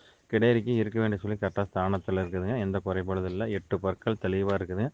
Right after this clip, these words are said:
எட்டு பல்லு வந்து பாத்தீங்கன்னா, ரெண்டு பல்லு போட்டிருக்கு. இன்னும் ஆறு பல், ஆறு பல் பால் பல்லு இருக்குதுங்க. கிடேரி நல்லா பெ-, சைஸ்ல நல்லா பெருவட்டுல இருக்குதுங்க. மடிச்சட்டு நல்லா மடிக்கட்டுங்க. நாலு காம்புகள் ஒரே சீரா இருக்குது. ஈத்து மாட்டு கூட அந்த அளவுக்கு மடி இருக்காது. நல்லா பைச்சட்டுல இருக்குதுங்க. நல்லா கிடேரி நைஸ் இருக்குது,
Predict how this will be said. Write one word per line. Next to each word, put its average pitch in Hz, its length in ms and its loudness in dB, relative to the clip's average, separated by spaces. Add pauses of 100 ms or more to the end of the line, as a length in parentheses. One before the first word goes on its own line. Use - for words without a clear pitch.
(460)
எட்டு 107 280 0
பல்லு 110 240 4
வந்து 110 120 2
பாத்தீங்கன்னா, 113 260 2
ரெண்டு 101 180 2
பல்லு 107 200 2
போட்டிருக்கு. 107 360 0
இன்னும் 107 200 2
ஆறு 101 120 2
பல், 107 240 0
ஆறு 104 260 0
பல் 107 180 0
பால் 107 260 6
பல்லு 98 220 0
இருக்குதுங்க. 98 340 -2 (340)
கிடேரி 110 280 4
நல்லா 107 180 4 (100)
பெ-, 104 160 0
சைஸ்ல 107 380 2
நல்லா 107 260 4
பெருவட்டுல 101 400 0
இருக்குதுங்க. 95 300 -2 (500)
மடிச்சட்டு 117 440 4 (120)
நல்லா 107 240 2
மடிக்கட்டுங்க. 98 580 0 (300)
நாலு 107 300 4
காம்புகள் 113 400 2
ஒரே 110 140 4 (140)
சீரா 104 280 2
இருக்குது. 104 320 -2
ஈத்து 117 180 0
மாட்டு 107 220 2
கூட 107 160 0
அந்த 101 120 2
அளவுக்கு 104 240 0
மடி 98 180 0
இருக்காது. 113 240 -2
நல்லா 107 340 0
பைச்சட்டுல 101 500 0
இருக்குதுங்க. 98 340 -2 (520)
நல்லா 117 200 6
கிடேரி 110 340 4
நைஸ் 104 360 2
இருக்குது, 101 240 2